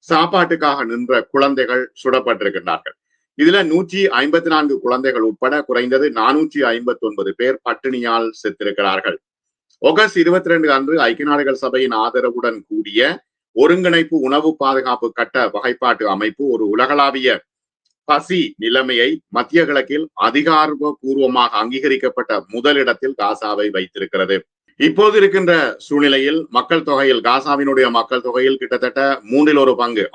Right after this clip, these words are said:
ஆறு லட்சத்தி நாற்பத்தி ஓராயிரம் மக்கள் பேரழிவு நிலைமைகளை எதிர்கொண்டிருக்கின்றார்கள், பஞ்சத்தை எதிர்கொண்டிருக்கின்றார்கள் என்று தெரிவிக்கப்பட்டிருக்கிறது.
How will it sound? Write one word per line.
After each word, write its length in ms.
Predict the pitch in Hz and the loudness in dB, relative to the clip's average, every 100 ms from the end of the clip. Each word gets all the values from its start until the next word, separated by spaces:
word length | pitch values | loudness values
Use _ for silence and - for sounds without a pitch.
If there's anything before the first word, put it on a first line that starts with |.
| 110 | 0
ஆறு 160 | 127 139 | 0 0
லட்சத்தி 340 | 139 147 135 139 | -6 -6 -8 -4
நாற்பத்தி 400 | 113 117 139 131 131 | -2 -2 -6 -4 -2
ஓராயிரம் 600 | 120 113 113 107 104 98 101 | 0 0 0 0 -2 -6 -4
மக்கள் 320 | 110 - 147 160 _ _ _ _ - | -4 0 -2 -2 _ _ _ _ 0
பேரழிவு 640 | 160 185 175 143 147 147 123 | 2 4 2 0 -2 -4 -4
நிலைமைகளை 520 | 110 127 127 120 120 131 - | -2 -2 -2 -2 -2 -2 -2
எதிர்கொண்டிருக்கின்றார்கள், 1120 | 113 135 135 123 117 113 110 107 104 104 120 98 _ _ _ _ | -2 0 0 -2 0 -2 -4 -2 0 0 -2 -4 _ _ _ _
பஞ்சத்தை 440 | 131 147 165 170 165 131 | 0 2 2 2 2 0
எதிர்கொண்டிருக்கின்றார்கள் 1000 | 131 131 120 117 107 107 110 104 110 95 _ 101 | -2 -6 -6 -4 -6 -4 -2 -2 -4 -6 _ -8
என்று 280 | 101 98 120 123 113 - | -8 -6 -4 -4 -8 -4
தெரிவிக்கப்பட்டிருக்கிறது. 920 | 123 123 120 104 104 95 98 87 80 | -2 -2 -2 -2 -2 -4 -6 -6 -10